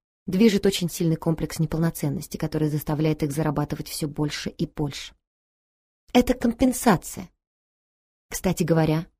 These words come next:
стремление к власти — это тоже способ компенсировать собственное чувство неполноценности.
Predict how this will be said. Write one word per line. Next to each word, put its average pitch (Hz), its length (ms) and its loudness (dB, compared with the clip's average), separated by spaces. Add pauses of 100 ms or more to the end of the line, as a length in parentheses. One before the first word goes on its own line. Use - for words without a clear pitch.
(280)
стремление 170 580 4
к 151 80 -8
власти — 160 540 2
это 151 160 -2
тоже 202 280 4
способ - 380 -6
компенсировать 147 680 -4
собственное 151 460 -4
чувство - 320 -8
неполноценности. 147 800 -4